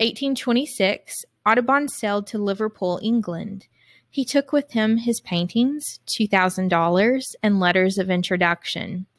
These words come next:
He also had his charm, good looks, and his lifelike, life-size paintings of the birds of America. Within a matter of weeks, Audubon was written up in newspapers and magazines.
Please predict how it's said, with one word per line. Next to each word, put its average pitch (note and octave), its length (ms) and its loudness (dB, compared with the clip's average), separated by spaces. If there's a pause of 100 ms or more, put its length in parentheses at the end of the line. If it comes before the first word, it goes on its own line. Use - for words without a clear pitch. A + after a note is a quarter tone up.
(420)
He F#4 120 4
also A4+ 320 4
had C#4 220 2
his C4 180 0
charm, G#3+ 540 2
good G#3 260 -2
looks, F#3 540 -2
and G3+ 140 -4
his G#3+ 160 -2
lifelike, A3 800 2
life-size G3+ 800 0
paintings F3 580 -6
of F3+ 120 -6
the F#3 60 -4
birds F3 340 -4
of F3 120 -8
America. F3 720 -2 (720)
Within F4+ 240 4
a G#4 100 4
matter C4 320 6
of B3 140 4
weeks, F3+ 520 -6 (160)
Audubon C#4 440 4
was A#3+ 180 4
written G3+ 340 2
up G3+ 200 2
in G#3+ 140 4
newspapers F3 760 -2
and F#3 140 -2
magazines. F#3 880 -2